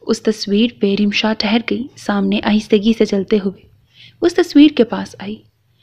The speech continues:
वो बिल्कुल बख्तावर की तरह दिखती थी, मगर उसकी आंखें सिकंदर पे गई थीं, शायद नाक भी। उस फ्रेम को उठाकर उसे देखने लगी, जो सफ़ेद कपड़ों में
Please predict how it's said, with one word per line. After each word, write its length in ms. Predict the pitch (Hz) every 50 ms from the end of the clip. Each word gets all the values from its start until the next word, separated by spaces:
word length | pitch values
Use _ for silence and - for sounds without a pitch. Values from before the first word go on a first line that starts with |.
| - - - _ _
वो 60 | 226 196
बिल्कुल 340 | 185 233 254 233 - 285
बख्तावर 500 | 262 226 220 - - - 208 208 208 262
की 120 | - - 226
तरह 240 | - 208 202 208 208
दिखती 340 | 185 202 - - - 247
थी, 180 | 226 - 262 285
मगर 240 | 277 269 214 247 247
उसकी 240 | 254 - - - -
आंखें 400 | - 233 214 202 - - 262 269
सिकंदर 420 | - 247 226 - 208 196 208 262
पे 160 | 262 - 240
गई 180 | - 190 190 185
थीं, 200 | - - 202 - - _ _ _ _ _ _ _ _ _ _
शायद 380 | - - - 330 320 330 330 330 -
नाक 240 | 208 190 185 180 - - -
भी। 180 | 240 254 285 - - - _ _ _ _ _ _ _ _ _ _ - -
उस 160 | 339 - -
फ्रेम 240 | - 311 320 339 349
को 120 | 339 -
उठाकर 440 | - 233 - - 233 247 240 - 220
उसे 220 | - 247 - 294 262
देखने 380 | 208 208 208 - 226 202 190
लगी, 220 | 190 - - 240 - _ _ _ _ _ _ _ _ _ _ _ _ _ _ _ _ _ _ _ _ _ _ _ _ 208
जो 140 | 190 226 220
सफ़ेद 440 | - 240 226 - 233 240 247 240 -
कपड़ों 300 | 220 214 - 208 214 214
में 240 | 208 208 202 220